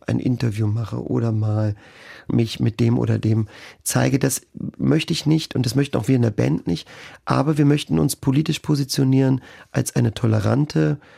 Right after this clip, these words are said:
weltoffene Band, als tolerante, weltoffene Menschen, die fremdenfreundlich sind. Wenn wir das ausstrahlen, hoffe ich, dass das vielleicht andere auch inspiriert,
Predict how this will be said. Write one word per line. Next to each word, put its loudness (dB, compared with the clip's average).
weltoffene 2
Band, 0
als -2
tolerante, 0
weltoffene 0
Menschen, 2
die 2
fremdenfreundlich 0
sind. 0
Wenn 0
wir 2
das 2
ausstrahlen, 2
hoffe 0
ich, 0
dass -2
das -2
vielleicht 0
andere 4
auch 0
inspiriert, 0